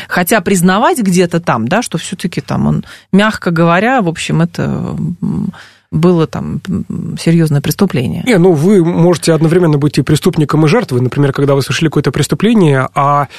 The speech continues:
Speaker 2: а вас наказали в десятикратно. Ну, к примеру, я сейчас не говорю про Германию, я говорю, в принципе, про какую-то гипотетическую ситуацию, да. То есть в таком случае, да, по-, против преступника тоже может быть совершено преступление, например, в тюрьме или где-то еще. То есть это такая вот, э, в-, вполне это может быть.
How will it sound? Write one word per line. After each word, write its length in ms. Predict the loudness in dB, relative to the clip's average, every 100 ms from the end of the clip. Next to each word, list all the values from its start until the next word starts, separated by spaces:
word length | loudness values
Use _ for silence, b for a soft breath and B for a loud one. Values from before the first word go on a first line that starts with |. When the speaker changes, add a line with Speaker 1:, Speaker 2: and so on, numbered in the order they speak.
| B _
Speaker 2:
а 260 | -2 0 0
вас 320 | 0 -2 -2
наказали 960 | -2 0 2 2 4 4 4 2 0 -4
в 120 | -6
десятикратно. 580 | -2 -2 0 -2 -4 -4
Ну, 140 | -4
к 80 | -2
примеру, 260 | 0 2 2
я 120 | 2
сейчас 180 | 2 0
не 80 |
говорю 200 | 2 2 0
про 420 | 0 2 0 0 -4
Германию, 540 | -6 0 2 4 4 2
я 40 |
говорю, 220 | 2 0
в 20 |
принципе, 340 | 2 0 0 -4
про 160 | -4 -2
какую-то 380 | 0 0 0 -2
гипотетическую 600 | -2 -2 0 0 0 -2
ситуацию, 460 | 0 -2 -2 -2
да. 140 | 0 0
То 60 |
есть 80 | -2
в 20 |
таком 240 | -2 0 0
случае, 280 | 0 0 0
да, 160 | 0 0 -6 -8 _
по-, 300 | 0 2 2
против 420 | 0 0 2 0
преступника 520 | -2 -2 0 0 0
тоже 200 | 0 2
может 220 | 2 2 0
быть 100 | 0
совершено 280 | 0 0
преступление, 540 | 0 -2 0 2 0 -2
например, 280 | -2 -2 -2
в 60 |
тюрьме 340 | 0 0 0 -4 B B B B
или 100 | 0
где-то 260 | 0 2
еще. 200 | -2 -2
То 80 | -2
есть 140 | 0 0
это 220 | 0 0
такая 320 | 0 0 0
вот, 160 | 0 -4 0
э, 20 | 0 0
в-, 200 | -6 -8
вполне 300 | -2 0 0
это 100 | 0
может 220 | 0 0
быть. 200 | -2 -4